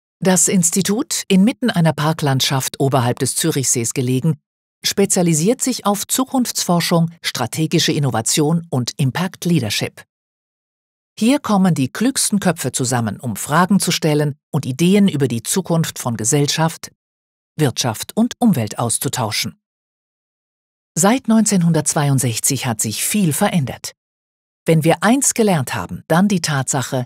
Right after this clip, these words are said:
dass kaum etwas gewiss ist. Wir können nur ahnen, was die Zukunft bringen wird. Wie also können Sie dafür sorgen, dass Ihr Unternehmen für die Kunden und Kundinnen von morgen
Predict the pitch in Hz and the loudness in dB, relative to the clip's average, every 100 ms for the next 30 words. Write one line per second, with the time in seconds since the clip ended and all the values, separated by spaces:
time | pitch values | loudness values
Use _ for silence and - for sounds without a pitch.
0 | - 95 - - - 160 139 127 139 - | -6 -6 -6 -4 -2 -2 -2 -4 -6 -6
1 | 87 90 - 185 175 180 - 123 - - | -8 -6 -4 0 0 0 -2 -2 -4 -6
2 | - _ - 196 - 254 262 269 240 202 | -14 _ -2 0 2 2 2 0 0 2
3 | 180 123 113 113 - 143 - 185 165 139 | 2 2 0 -2 -2 -4 -2 0 0 -2
4 | 123 - - 131 117 113 104 - - _ | -4 -6 -6 -4 -2 -4 -8 -10 -14 _
5 | _ _ _ _ _ _ _ _ _ _ | _ _ _ _ _ _ _ _ _ _
6 | 202 277 - 240 214 196 175 156 143 170 | 0 0 2 2 2 0 0 2 2 2
7 | 175 135 123 110 120 127 147 135 123 - | 2 2 2 2 2 2 2 2 0 2
8 | 135 123 127 123 139 180 208 202 113 113 | 2 2 2 2 2 4 4 2 -2 -6
9 | - 233 - 190 139 - 185 180 151 143 | 0 0 0 -4 -4 0 2 4 2 0
10 | - 113 120 139 156 156 | -2 0 0 2 2 0